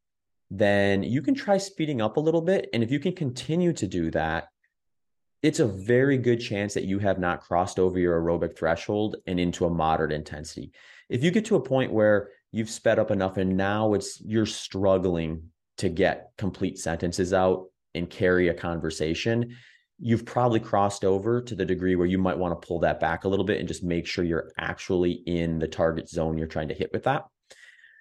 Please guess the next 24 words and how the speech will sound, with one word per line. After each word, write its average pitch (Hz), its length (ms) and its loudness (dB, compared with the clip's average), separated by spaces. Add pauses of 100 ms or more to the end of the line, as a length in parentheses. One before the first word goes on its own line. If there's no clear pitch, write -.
(320)
It 135 200 6
is 135 220 2
one 139 140 0
of 135 60 4
those 120 200 2
things 120 240 -2
where, 113 120 2
like, 104 140 2 (100)
when 104 260 0
you're 117 120 2
carrying 113 260 -2
the 117 60 -2
conversation, 123 920 -2 (420)
it 123 100 2
doesn't 135 220 2
have 151 100 2
to - 80 0
sound 101 460 -2
like 104 160 0
you're 87 80 0
sitting 98 540 -2
at 87 100 2
a 82 60 0
desk 80 520 -2